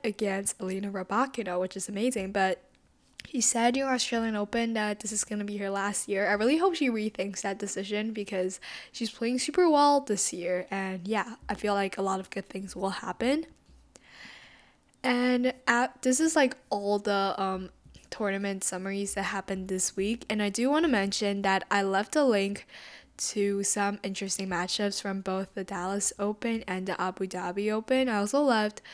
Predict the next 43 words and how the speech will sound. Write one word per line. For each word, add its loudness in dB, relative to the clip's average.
um, -4
the -2
Gael -2
Monfils -6
tweet -2
and -2
the -2
U -6
T -10
S -4
tweet, -6
their, 0
the -4
U -4
T -2
S -2
website, -2
and -2
there's 0
just, 2
like, -2
one -2
match -2
of -4
Holger -6
Rune -4
versus -4
Casper -4
Ruud -2
that -4
I -6
thought -4
was -8
entertaining, -8
so -4
I -2
left -8
that -6
in -6
the -8
description -8
as -10
well. -2